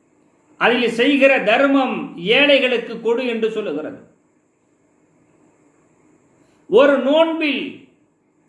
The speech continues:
ஏதேனும் தவறுகள் நடந்துவிட்டால், நோன்பை முறித்துவிட்டால்,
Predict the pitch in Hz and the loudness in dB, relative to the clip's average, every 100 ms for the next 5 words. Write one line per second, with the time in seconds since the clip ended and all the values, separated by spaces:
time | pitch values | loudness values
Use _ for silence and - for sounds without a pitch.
0 | _ _ _ _ _ _ _ _ _ _ | _ _ _ _ _ _ _ _ _ _
1 | _ - 196 262 302 311 311 285 220 240 | _ -2 2 4 4 2 2 0 -2 0
2 | 311 302 285 269 254 269 277 269 247 240 | 2 2 2 0 -4 -2 -2 -4 -4 -2
3 | 262 269 240 294 294 294 240 269 285 277 | 0 0 -2 -2 -2 -2 -4 -4 -4 -4
4 | 254 214 233 247 277 - - | -4 -4 0 0 0 -4 -12